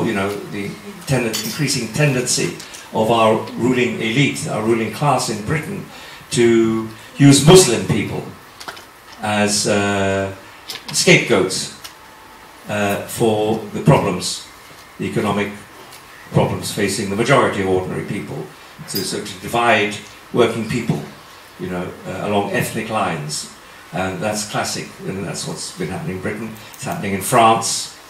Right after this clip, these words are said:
to an even greater extent. Um, beginning to happen in Germany,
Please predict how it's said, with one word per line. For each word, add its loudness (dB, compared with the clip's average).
to -2
an -4
even -6
greater -2
extent. -6
Um, -2
beginning 0
to -4
happen -4
in -2
Germany, -2